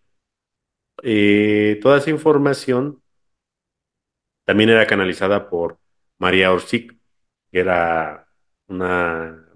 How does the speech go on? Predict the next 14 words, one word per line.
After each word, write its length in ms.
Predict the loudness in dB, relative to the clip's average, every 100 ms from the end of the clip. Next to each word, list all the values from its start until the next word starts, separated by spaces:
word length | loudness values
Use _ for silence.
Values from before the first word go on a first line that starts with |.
| -6
pues, 400 | -6 -6 -12 -4
dicen 240 | 0 2
que 60 | 2
era 120 | 2
venusiana, 760 | 2 0 0 0 2 0 -2 -6
en 80 | -4
realidad 400 | 2 4 6 6
era 140 | 4 4
aldebarana, 760 | 2 2 2 2 -2 -6 -10 _ _ _ _ _ _
o 300 | -2 2 4
digamos 400 | 4 2 2 2
de 140 | 4 2
esa 320 | 2 -2 -4
estirpe, 800 | -4 -4 -4 0 0 0 -4 -10